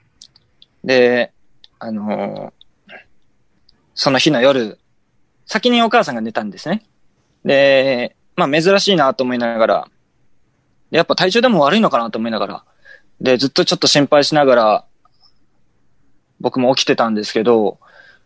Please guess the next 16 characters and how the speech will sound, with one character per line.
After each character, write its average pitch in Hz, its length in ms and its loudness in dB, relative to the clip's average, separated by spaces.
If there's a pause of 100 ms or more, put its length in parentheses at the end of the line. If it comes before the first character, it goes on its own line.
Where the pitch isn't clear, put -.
(560)
な 175 80 0
ん - 20 -2
か - 80 0
い 240 100 2
つ 240 160 2
も、 123 380 2 (640)
あ 117 160 -10
の、 98 500 -10 (840)
い 285 100 0
つ 294 100 2
も 175 100 4
よ 127 40 2
り 110 140 -4
寝 139 160 0
て 254 140 0
る 254 320 2